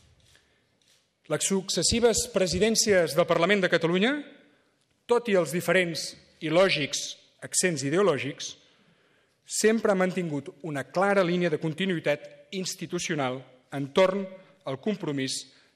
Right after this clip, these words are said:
i a la determinació en la defensa de la institució, així com dels drets i les llibertats públiques. I en aquest sentit vull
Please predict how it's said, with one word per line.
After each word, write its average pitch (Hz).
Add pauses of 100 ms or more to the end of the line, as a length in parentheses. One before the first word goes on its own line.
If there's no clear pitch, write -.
(140)
i 139
a 139
la 131
determinació 135 (380)
en 135
la 131
defensa 139
de 135
la 131
institució, 123 (1300)
així 196
com 175
dels 135
drets 190 (480)
i 175
les 175
llibertats - (420)
públiques. 113 (1700)
I 156
en 156
aquest 208
sentit 208
vull 214